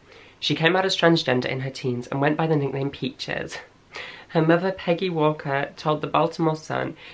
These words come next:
she was always, she was a very caring, passionate, fun person to be around, always in a talkative and playful mood. Walker said, "Very close to the Lord, she didn't belong to a church or anything like that,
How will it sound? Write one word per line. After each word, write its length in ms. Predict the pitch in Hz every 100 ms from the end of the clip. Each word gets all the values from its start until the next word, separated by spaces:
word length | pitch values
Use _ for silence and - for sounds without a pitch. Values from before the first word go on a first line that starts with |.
| - -
she 160 | -
was 200 | 151 156 -
always, 460 | 156 165 165 170 165 - -
she 120 | 165
was 120 | 156
a 40 |
very 280 | 151 156 175
caring, 480 | - 151 143 139 139
passionate, 560 | - 151 151 - 120 - -
fun 220 | 156 175
person 380 | 175 135 127 135
to 120 | 131 -
be 140 | 127
around, 440 | 123 - - - - - - -
always 280 | 151 175 165
in 60 |
a 60 | 139
talkative 480 | - 143 139 143 135
and 100 | 127
playful 400 | - 123 - 117
mood. 400 | 120 - - - _ - - 147
Walker 340 | 143 170 170
said, 380 | 170 135 127 - -
"Very 320 | 151 147 165
close 320 | 165 151 147
to 80 | -
the 100 | 147
Lord, 420 | 143 120 113 -
she 200 | - -
didn't 300 | 135 151 156
belong 360 | 160 139 120 120
to 160 | - 127
a 40 |
church 380 | - 123 113 -
or 20 |
anything 340 | 127 131 135
like 280 | 135 135 -
that, 240 | - -